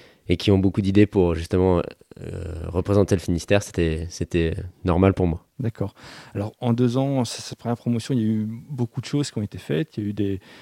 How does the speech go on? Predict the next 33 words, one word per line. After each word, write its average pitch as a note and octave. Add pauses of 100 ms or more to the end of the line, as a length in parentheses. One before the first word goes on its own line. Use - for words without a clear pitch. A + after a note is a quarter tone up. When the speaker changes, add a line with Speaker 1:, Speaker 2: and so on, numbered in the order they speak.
(120)
Speaker 2:
des A#2+
rencontres, A2+
hein, C3+
entre G#2+
les G#2
différents A2
athlètes. B2
Et A#2
puis B2
maintenant, A#2+
on A2
est B2+
donc A2
cette, - (600)
sur -
cette, -
euh, G#2+
deuxième D#3
promotion. C3 (400)
Euh, A2
et A#2
aujourd'hui, A#2+
vous B2
restez E3+ (160)
dans A2+
la G2
team E3
en A#2+
faisant A2
partie G#2+
du A2+
Carré C3
Team. C#3